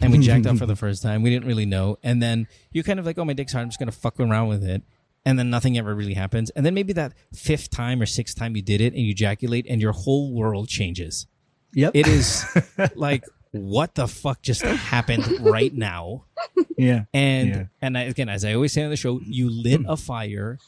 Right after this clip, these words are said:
Speaker 1: that burns for an eternity. <laughs> Like,
Speaker 2: Mm-hmm.
Speaker 1: you've discovered something so incredible and so life cha-,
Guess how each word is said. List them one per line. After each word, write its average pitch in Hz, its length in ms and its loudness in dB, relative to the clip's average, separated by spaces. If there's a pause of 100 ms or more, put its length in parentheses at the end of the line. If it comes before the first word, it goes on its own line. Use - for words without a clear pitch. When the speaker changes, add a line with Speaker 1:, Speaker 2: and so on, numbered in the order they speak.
(300)
Speaker 1:
that 117 200 2
burns 117 320 0
for 135 140 -4
an 120 80 0
eternity. 95 680 -4
<laughs> - 40 -20 (220)
Like, 156 300 4
Speaker 2:
Mm-hmm. 156 400 4 (340)
Speaker 1:
you've 143 380 -2
discovered 156 920 -2 (400)
something 104 880 -2 (560)
so 196 800 2 (380)
incredible 127 760 -4 (520)
and 120 200 0
so - 340 2
life 175 380 -2
cha-, - 100 -6